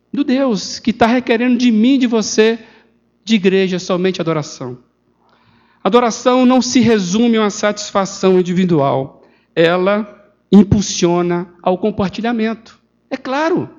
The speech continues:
Por isso que nós somos chamados para as o-, boas obras. Porque quando eu adoro a Deus,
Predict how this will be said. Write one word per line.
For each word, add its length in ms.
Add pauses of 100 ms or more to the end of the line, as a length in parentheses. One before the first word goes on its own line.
(880)
Por 180
isso 160
que 80
nós 180
somos 420
chamados 520
para 120
as 80
o-, 140
boas 300
obras. 640 (540)
Porque 240
quando 240
eu 120
adoro 440
a 20
Deus, 600